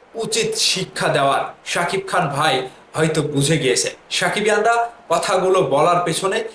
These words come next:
কিছু সুনির্দিষ্ট কারণ রয়েছে এবং এই ভিডিওটা খুবই গুরুত্বপূর্ণ একটি ভিডিও হতে চলেছে।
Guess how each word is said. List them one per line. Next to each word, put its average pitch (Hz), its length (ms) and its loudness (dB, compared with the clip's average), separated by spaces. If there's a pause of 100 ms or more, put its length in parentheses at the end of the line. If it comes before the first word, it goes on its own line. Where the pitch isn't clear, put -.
(200)
কিছু 196 240 -4
সুনির্দিষ্ট 190 760 0
কারণ 170 460 0
রয়েছে 214 600 2
এবং 190 280 2 (100)
এই 208 220 2
ভিডিওটা 190 680 2 (240)
খুবই 180 220 0
গুরুত্বপূর্ণ 208 760 0
একটি 180 240 0
ভিডিও 151 480 2
হতে 147 160 0
চলেছে। 143 420 0